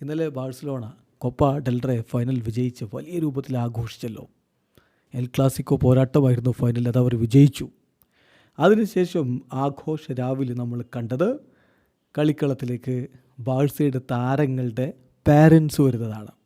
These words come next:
യമാലിൻ്റെ കൂടെയൊക്കെ അദ്ദേഹത്തിൻ്റെ മാതാവുണ്ട്, അതുപോലെ അദ്ദേഹത്തിൻ്റെ, ഏഹ്, അനിയനെ അദ്ദേഹം എടുത്തു നിൽക്കുന്ന ചിത്രം കാണുന്നു. അതുപോലെ ഓരോ താരങ്ങളും തങ്ങളുടെ,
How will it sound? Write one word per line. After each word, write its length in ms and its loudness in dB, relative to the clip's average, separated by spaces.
യമാലിൻ്റെ 380 -6
കൂടെയൊക്കെ 400 -12
അദ്ദേഹത്തിൻ്റെ 640 -12
മാതാവുണ്ട്, 680 -6
അതുപോലെ 540 0
അദ്ദേഹത്തിൻ്റെ, 720 -4
ഏഹ്, 580 -12
അനിയനെ 500 4
അദ്ദേഹം 380 -8
എടുത്തു 340 -6
നിൽക്കുന്ന 380 -6
ചിത്രം 380 -8
കാണുന്നു. 420 -8
അതുപോലെ 320 2
ഓരോ 360 0
താരങ്ങളും 480 -4
തങ്ങളുടെ, 520 -6